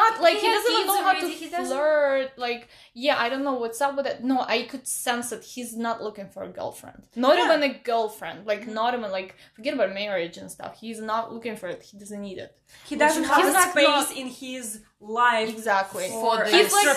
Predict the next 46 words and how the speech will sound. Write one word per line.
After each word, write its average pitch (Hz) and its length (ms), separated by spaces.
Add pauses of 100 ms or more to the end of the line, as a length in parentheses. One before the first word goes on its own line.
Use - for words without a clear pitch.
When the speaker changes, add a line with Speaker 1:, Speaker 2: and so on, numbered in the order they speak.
Speaker 1:
totally 415 340
Speaker 3:
person. - 160
Speaker 1:
happy, 359 260
and 269 140
the 262 120
way 262 60 (100)
he 269 40 (120)
tells 262 200
me, 247 140
like, 208 160
"I 208 40 (120)
love 208 200
this 202 100 (120)
freedom," 220 360
and 190 80 (140)
he 208 60 (140)
travels, 214 300 (100)
like, 180 100 (380)
three 220 220
times 202 180
a 214 160
month 214 240
somewhere 202 260
Speaker 3:
Yeah. 208 80
Speaker 1:
with 196 140
his 208 80 (140)
friends, 247 440
and 208 100
they 202 180
hang 202 120 (160)
out. 220 140 (840)
And 214 80 (120)
he's 226 180 (140)
not, 247 240 (180)
he, 233 100 (200)
he's 226 160 (140)
definitely 254 340 (140)
not 247 200
a - 100
guy 202 140
who, 208 80 (160)
like, - 120 (100)
sleeps 247 260
with 196 180
everyone 180 320
or 175 120